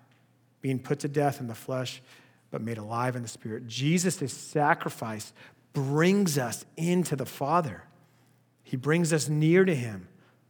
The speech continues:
The relationship that was severed because of sin is fully restored by the work of Christ on the cross. Think about that. That is our family. All of these excellent brothers and sisters,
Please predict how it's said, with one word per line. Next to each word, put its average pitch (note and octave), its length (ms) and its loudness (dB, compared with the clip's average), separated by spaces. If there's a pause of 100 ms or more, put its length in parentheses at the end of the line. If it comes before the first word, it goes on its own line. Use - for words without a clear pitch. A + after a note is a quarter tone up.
(600)
The C3 100 -6
relationship D#3 680 2
that C#3+ 140 -4
was B2 160 -8
severed E3+ 580 4
because F3+ 360 0
of E3+ 80 -4
sin G3+ 400 -2 (680)
is C3 220 -4 (220)
fully G3 340 6
restored C#3+ 800 0 (360)
by C3+ 120 4
the C3 100 2
work C3+ 440 0
of C3+ 120 -10
Christ A2+ 380 -8
on G#2+ 80 -12
the G#2 60 -14
cross. - 400 -18 (1200)
Think - 180 -12
about A#2+ 320 -8
that. - 280 -16
That D3 180 -4
is F#3 140 -2
our C#3 80 -4
family. E3 720 -4 (2250)
All D#3+ 280 6
of F#3+ 80 6
these F3+ 200 4
excellent F3+ 340 0
brothers F3 320 0
and E3+ 80 -4
sisters, E3+ 560 -6